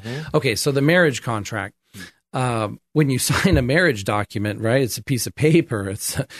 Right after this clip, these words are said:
Speaker 2: but you, but what you're actually doing is you're signing a contract of all of California family law and some federal law.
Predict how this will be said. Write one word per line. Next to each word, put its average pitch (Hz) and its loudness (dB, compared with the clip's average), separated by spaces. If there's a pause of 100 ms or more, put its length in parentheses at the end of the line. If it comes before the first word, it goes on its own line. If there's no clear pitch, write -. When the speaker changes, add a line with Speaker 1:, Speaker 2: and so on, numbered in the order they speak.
(280)
Speaker 2:
but 135 0
you, 123 -4
but 117 0
what 120 0
you're 117 0
actually 123 0
doing 107 -4
is 104 -4
you're 104 -4
signing 120 -2
a 101 -8
contract 120 -4
of 104 -8
all 127 2
of 110 -4
California 113 -4
family 156 0
law 85 -10
and 104 -6
some 123 -4
federal 123 0
law. 120 -10